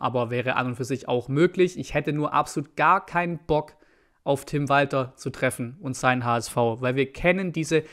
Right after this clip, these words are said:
Geschichte, die nur der Fußball schreibt. Wir wissen doch jetzt schon, dass Tim Walter gegen seinen Ex-Club V F B mit seinem neuen Club H S V dann aufsteigt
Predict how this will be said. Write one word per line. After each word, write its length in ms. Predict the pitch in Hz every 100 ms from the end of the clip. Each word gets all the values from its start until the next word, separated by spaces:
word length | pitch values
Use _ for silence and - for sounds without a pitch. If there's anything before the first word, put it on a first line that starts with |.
| - _
Geschichte, 480 | 151 - 214 208 -
die 60 | 180
nur 100 | 180
der 120 | 170
Fußball 500 | - 196 - 135 131
schreibt. 440 | - 127 143 - _ - _ _ -
Wir 180 | 139 156
wissen 300 | 196 220 196
doch 160 | 190
jetzt 280 | 160 196 -
schon, 460 | - 139 170 185 151
dass 220 | 143 -
Tim 320 | 196 214 151
Walter 480 | 156 196 202 202 202
gegen 260 | 175 160
seinen 320 | 156 180 190 185
Ex-Club 400 | 180 - 180 170
V 280 | 170 156
F 120 | 151 -
B 100 | 196
mit 140 | 185
seinem 220 | 143 147
neuen 180 | 165 185
Club 160 | 180 160
H 140 | 156
S 120 | 156
V 360 | - 147 156 - _ _ _ _ _ _ -
dann 180 | 139 147
aufsteigt 640 | 135 135 - 120 110 -